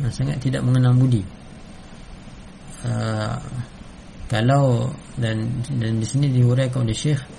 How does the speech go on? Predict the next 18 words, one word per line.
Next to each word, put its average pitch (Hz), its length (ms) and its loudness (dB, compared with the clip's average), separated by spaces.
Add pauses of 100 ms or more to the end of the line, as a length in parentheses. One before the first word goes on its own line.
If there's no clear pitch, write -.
(140)
maksudnya 123 280 0
kalau 120 200 0
apa 110 200 -4
yang 147 160 4
menjadi 127 240 2
haknya 120 320 0
itu, 160 160 -2
dia 147 160 0
akan 120 160 2
tuntut, 135 320 -4 (320)
tuntut 123 320 2 (640)
kesemuanya. 156 560 2 (640)
Tetapi 117 400 -4
apabila 123 320 4
yang 113 240 4
menjadi 117 240 2
hak 147 160 4
orang 120 180 2